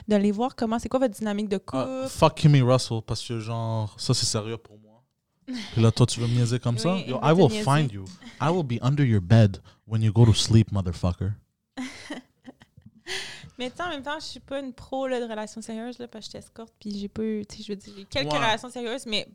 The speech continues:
Speaker 1: pour être une femme, moi, mettons, je trouve que c'est un red flag, c'est un gars qui me demande d'être en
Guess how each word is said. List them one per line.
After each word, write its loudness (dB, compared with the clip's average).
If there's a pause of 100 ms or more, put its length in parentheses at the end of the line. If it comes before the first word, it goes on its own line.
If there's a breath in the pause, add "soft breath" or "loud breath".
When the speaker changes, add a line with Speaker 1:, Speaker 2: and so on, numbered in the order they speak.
Speaker 1:
pour -2
être -2
une -2
femme, -4
moi, -4
mettons, -6
je -12
trouve -12
que -6
c'est -10
un -4
red -2
flag, 0
c'est -18
un -16
gars -20
qui -14
me -8
demande -10
d'être -10
en -12